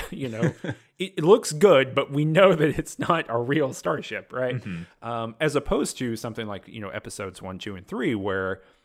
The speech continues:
Speaker 1: the whole thing's crammed together. And he actually ends up talking <laughs> about, um,
Speaker 2: <laughs>
Speaker 1: uh, uh, uh, episode one a lot
Speaker 2: Yeah.
Speaker 1: in this book.
Speaker 2: Episode one
Speaker 1: Um,
Speaker 2: comes up quite a few,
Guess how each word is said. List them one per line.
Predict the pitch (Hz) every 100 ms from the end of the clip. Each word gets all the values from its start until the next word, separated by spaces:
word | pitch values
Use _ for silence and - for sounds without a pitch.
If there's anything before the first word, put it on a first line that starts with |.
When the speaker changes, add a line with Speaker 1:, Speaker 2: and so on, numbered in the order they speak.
| -
Speaker 1:
the | 135
whole | 147
thing's | 143 117 -
crammed | - 107
together. | 95 156 151 95
And | 101
he | 165
actually | 302 - 190
ends | 151 170
up | 151
talking | - 127 123 175
<laughs> | -
about, | 196 185 208 208 - - - -
um, | 139 143 147 147 -
Speaker 2:
<laughs> | - 196
Speaker 1:
uh, |
uh, | 127 120 113 -
uh, | 135 - - - - - 165 139
episode | 151 175 170 202
one | 131 127 226 202
a | 147
lot | 120 107 113 - -
Speaker 2:
Yeah. | 220
Speaker 1:
in | 247
this | 269 -
book. | 311 -
Speaker 2:
Episode | 254 254 233 220 147
one | 113 117 120
Speaker 1:
Um, | 120
Speaker 2:
comes | 120 110
up | 110 -
quite | - 120
a | 117
few, | - 113 107 104